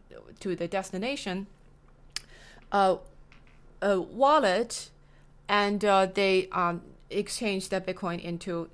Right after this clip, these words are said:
into another, um, currency. Uh, that it, it's the recipient currency. So in, in the process, you, you incur this, uh, risk of, uh, you know, exchange volatility, right? So as we said, the Bitcoin is, uh,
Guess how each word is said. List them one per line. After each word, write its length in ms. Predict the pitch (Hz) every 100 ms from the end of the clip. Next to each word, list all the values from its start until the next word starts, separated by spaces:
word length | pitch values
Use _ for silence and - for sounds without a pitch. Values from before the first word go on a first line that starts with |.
| -
into 480 | 170 - 170 165 160
another, 460 | 170 165 160 160 160 - - -
um, 320 | 185 143 208 -
currency. 460 | 180 160 170 - - - - - - - -
Uh, 180 | 180 165 160
that 300 | 180 175 - -
it, 180 | 185 175
it's 220 | 180 175
the 140 | 180
recipient 560 | 165 160 - 170 165 151
currency. 460 | - 165 175 - - - -
So 480 | - - 262 240 240 -
in, 260 | - 254
in 200 | - 240
the 60 | 233
process, 540 | - 294 330 254 240
you, 160 | 220 220 -
you 320 | 208 214 - -
incur 640 | - - 208 185 - 214 196
this, 320 | 185 180 -
uh, 140 | 180
risk 360 | 165 190 180 -
of, 300 | 175 165 -
uh, 160 | 165 160 -
you 120 | 196
know, 100 | 165
exchange 500 | 147 175 - 185 160
volatility, 580 | 160 110 101 - - - -
right? 240 | 139 -
So 280 | - 202 175 -
as 200 | 170 175
we 100 | 180
said, 280 | 180 165
the 80 | 160
Bitcoin 360 | - 170 165 156
is, 280 | 165 156 -
uh, 140 | 160